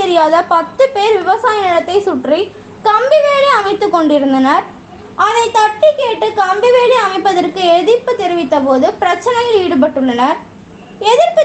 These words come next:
தெரிவித்ததன் காரணமாக அந்த கும்பல் தற்காலிகமாக அங்கிருந்து சென்று விட்டனர். இந்த சம்பவம் குறித்து தாந்தோன்றிமலை காவல் நிலையத்தில் புகார் அளித்துள்ளனர். அதனைத் தொடர்ந்து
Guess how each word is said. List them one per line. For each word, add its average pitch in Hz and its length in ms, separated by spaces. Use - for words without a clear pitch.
தெரிவித்ததன் 440 600
காரணமாக 359 580
அந்த 339 140
கும்பல் 415 480
தற்காலிகமாக 415 760
அங்கிருந்து 330 480
சென்று 311 320
விட்டனர். 269 420
இந்த 508 120
சம்பவம் 640 520
குறித்து 403 300
தாந்தோன்றிமலை 480 840
காவல் 415 380
நிலையத்தில் 349 540
புகார் 370 360
அளித்துள்ளனர். 285 720
அதனைத் 554 400
தொடர்ந்து 539 380